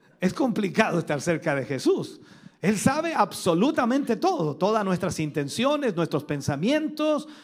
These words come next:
nuestros deseos, anhelos, todo, lo conoce absolutamente todo. Entonces, cuando el Señor Jesús escucha a los discípulos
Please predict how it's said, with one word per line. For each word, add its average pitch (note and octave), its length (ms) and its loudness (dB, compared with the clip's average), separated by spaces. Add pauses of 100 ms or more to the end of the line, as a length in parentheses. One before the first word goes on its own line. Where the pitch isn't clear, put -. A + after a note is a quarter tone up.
nuestros D3+ 260 -4
deseos, B3+ 520 2
anhelos, C4 420 0
todo, F4+ 300 4
lo E3+ 100 0
conoce G#3+ 300 2
absolutamente F#3+ 680 -2
todo. C4 320 -4 (480)
Entonces, C4+ 320 2
cuando B3+ 260 2
el A#3 80 2
Señor A#3 300 2
Jesús C#4+ 320 -4
escucha F#3 800 0
a D#3 180 -4
los D#3+ 200 -2
discípulos D#3+ 760 0